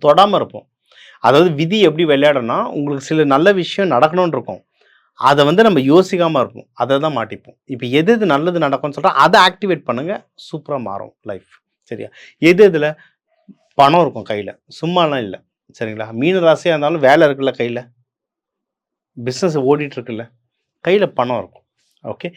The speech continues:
அது இல்லைன்னா சொல்லுங்க, அது எப்படி ஆக்டிவேட் பண்றதுன்றது வேணா நம்ம கன்சல்டேஷன்ல சொல்லலாம். ஆனா பணம் கையில இருக்கும், குடும்பத்துல சந்தோஷம் இருக்கும். Actually நீங்க குடும்பத்தோட எங்கன்னா வெளியூர்லாம் போயிட்டு வர மாதிரி இருக்கும். நீர்நிலை, பீச்சு, ஆ, குளங்கள், ஆ, ஃபால்ஸ், இந்த மாதிரி ஏரியா போயிட்டு வரதா இருக்கும்.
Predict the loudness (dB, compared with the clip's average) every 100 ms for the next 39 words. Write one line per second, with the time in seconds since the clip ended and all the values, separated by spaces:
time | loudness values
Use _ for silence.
0 | -20 -8 0 0 0 0 4 4 2 0
1 | -2 -2 -6 -6 -6 -4 -2 2 2 0
2 | -10 -10 -10 -8 -12 -12 -14 -14 -12 -14
3 | -14 -14 -10 -12 -12 -20 -20 -20 -20 -20
4 | -20 _ -12 -12 -8 -8 -8 -8 -6 -6
5 | -8 -10 -20 -20 _ _ _ _ -6 -4
6 | -2 -4 -8 -10 -8 -8 -8 -12 -10 -8
7 | -4 -4 -4 -6 -4 -2 0 0 0 -2
8 | -4 -4 -2 -2 -4 -6 -8 -10 -8 -10
9 | -10 -12 -14 -16 -20 _ -20 -18 -4 0
10 | 2 0 -2 -6 -8 _ -20 -12 -10 -10
11 | -10 -12 -12 _ _ _ _ -12 -10 -8
12 | -8 -10 -12 -2 2 2 0 -6 -10 -14
13 | _ -14 -10 -8 -10 -4 2 2 0 -6
14 | -10 -8 -6 -6 -4 -4 -6 -6 -8 -10
15 | -10 -12 -12 -16